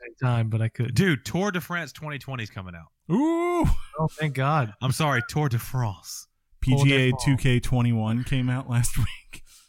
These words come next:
Speaker 2: Uh, Shing is coming out. What the f-, is Shing?
Speaker 3: No idea. You know
Speaker 2: Click.
Speaker 3: what's not coming out?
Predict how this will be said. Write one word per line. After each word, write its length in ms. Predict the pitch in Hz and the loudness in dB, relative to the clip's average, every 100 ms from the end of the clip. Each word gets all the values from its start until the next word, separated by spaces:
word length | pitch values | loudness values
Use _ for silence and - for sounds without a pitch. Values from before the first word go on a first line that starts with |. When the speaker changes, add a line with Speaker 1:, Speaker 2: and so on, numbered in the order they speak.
| _ - 127 | _ -10 -2
Speaker 2:
Uh, 320 | 131 123 107 | 0 0 -2
Shing 760 | - - 185 269 247 147 113 82 _ - | -6 -6 -2 -2 -2 -4 -6 -10 _ -12
is 100 | 113 | -8
coming 260 | - 117 107 | -4 -2 -2
out. 220 | 90 85 _ _ _ _ 135 _ _ - | -6 -10 _ _ _ _ -20 _ _ -10
What 220 | 120 247 _ | -6 -6 _
the 80 | 196 | -8
f-, 60 | 151 _ _ | -8 _ _
is 160 | 147 120 | -6 -4
Shing? 600 | - - 151 226 143 85 92 _ _ _ - | -4 -6 -4 -4 -6 -10 -18 _ _ _ -18
Speaker 3:
No 260 | 67 87 101 | -10 -6 -4
idea. 280 | 90 73 - - - - - - - - - - 95 | -4 -6 -8 -10 -12 -14 -16 -16 -14 -14 -16 -14 -4
You 60 | |
know 60 | 107 | 0
Speaker 2:
Click. 60 | 131 | 2
Speaker 3:
what's 160 | - | 2
not 200 | 135 139 | 2 2
coming 260 | 151 147 151 | 0 0 -2
out? 200 | 160 | -4